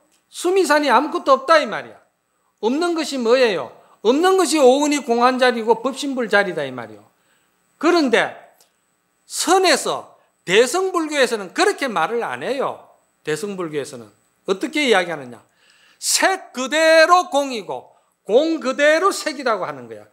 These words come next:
그래서 색적 시공, 공적 시색이라고 하는 거야. 수미산 그대로 공이고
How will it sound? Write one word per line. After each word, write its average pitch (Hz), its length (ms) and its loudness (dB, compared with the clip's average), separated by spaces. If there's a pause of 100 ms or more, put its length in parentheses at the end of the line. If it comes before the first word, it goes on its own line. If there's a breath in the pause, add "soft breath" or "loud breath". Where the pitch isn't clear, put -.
(180)
그래서 247 440 0 (140)
색적 247 600 -4
시공, 233 380 -8
공적 185 380 -10
시색이라고 127 520 -16
하는 - 180 -20
거야. - 120 -20 (260 loud breath)
수미산 320 720 2
그대로 277 640 4
공이고 208 600 -6